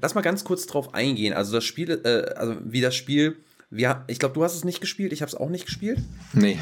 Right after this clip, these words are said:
Speaker 2: nee. Ich, äh, als ich's, ich wollt's tatsächlich kaufen und wieder zurückgeben, aber es ging
Speaker 1: Richtig.
Speaker 2: nicht mehr.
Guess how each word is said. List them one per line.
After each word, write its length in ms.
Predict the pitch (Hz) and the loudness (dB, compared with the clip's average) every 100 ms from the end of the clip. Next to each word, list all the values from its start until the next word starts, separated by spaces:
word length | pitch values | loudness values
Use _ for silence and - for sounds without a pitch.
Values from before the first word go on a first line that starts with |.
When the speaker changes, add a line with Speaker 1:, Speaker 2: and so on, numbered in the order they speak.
| - | 0
Speaker 2:
nee. 240 | 95 90 80 - | 4 4 4 4
Ich, 180 | - - | 4 4
äh, 60 | 110 | 2
als 180 | 123 113 | 2 4
ich's, 240 | 131 - - - - | 2 0 -4 -4 0
ich 140 | 113 | 2
wollt's 240 | 120 - - | 4 2 0
tatsächlich 640 | 117 113 120 131 123 - - - - | 4 4 4 2 2 -4 -16 -6 2
kaufen 480 | 104 131 143 151 | 4 4 6 4
und 160 | 131 113 | 6 6
wieder 160 | 120 117 | 4 4
zurückgeben, 520 | 107 127 123 98 101 | 2 2 4 4 6
aber 160 | 85 | 4
es 120 | - - | 4 6
ging 120 | 113 | 6
Speaker 1:
Richtig. 280 | 98 131 - | 6 4 4
Speaker 2:
nicht 20 | |
mehr. 220 | 71 80 | 2 0